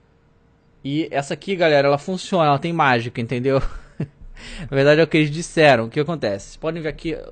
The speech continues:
não sei se vai dar pra vocês verem. Eu, eu acho que dá. Ah, tá muito ruim de vocês verem, mas na ponta tem tipo um sensorzinho. Esse sensor, se você for em lugares específicos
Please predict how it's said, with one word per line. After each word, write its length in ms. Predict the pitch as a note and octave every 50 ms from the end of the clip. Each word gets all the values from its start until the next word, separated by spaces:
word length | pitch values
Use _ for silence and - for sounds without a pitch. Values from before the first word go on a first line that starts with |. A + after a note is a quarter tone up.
| -
não 80 | - D#3+
sei 140 | D3 - F#3
se 60 | D#3+
vai 100 | E3 D#3+
dar 80 | D3+ D3
pra 140 | C#3 C#3+ B2+
vocês 180 | - - A#2
verem. 340 | A2 A#2 B2+ B2 A#2+ A2 A2+ - _ _ _ _ _ _ _ _ _ _ _ _ _ _ _ _ _ _ _ _ _
Eu, 140 | - C3+ -
eu 140 | - A#2+ C#3
acho 120 | D3 -
que 80 | - C3+
dá. 260 | A#2+ G#2+ F2+ - - -
Ah, 300 | - - B2 C#3+ C#3+ C3
tá 120 | - - C#3+
muito 220 | D3 E3 D#3+ E3+
ruim 180 | C#3 C#3 C3+ C3
de 140 | B2 B2
vocês 320 | A#2 A2+ A#2+ A#2 - B2+ A2+
verem, 180 | A2+ A#2 A#2
mas 200 | C3+ C#3+ C#3 -
na 180 | - E3+ F3+ D#3
ponta 400 | - _ - G3 G3+ F3+ F3+ D#3
tem 100 | - F3
tipo 220 | D#3+ - - -
um 40 | G3+
sensorzinho. 760 | - - - G3+ - - - G#3 F#3 F3 D3+ D#3+ E3 D3+ B2+ - - - - - - - - - - - -
Esse 220 | - G3 A3 -
sensor, 580 | - A#3+ G#3 E3 - - - G3+ A3+ A#3 G3 D3
se 120 | - -
você 200 | E3+ E3+ - G#3
for 300 | G3 - - - F#3 G#3
em 80 | G3+ F#3+
lugares 300 | E3+ D3+ D#3+ E3 D#3+ D3+
específicos 880 | - - - E3 C#3 D3+ - - - G3+ G#3+ - - - C3+ - -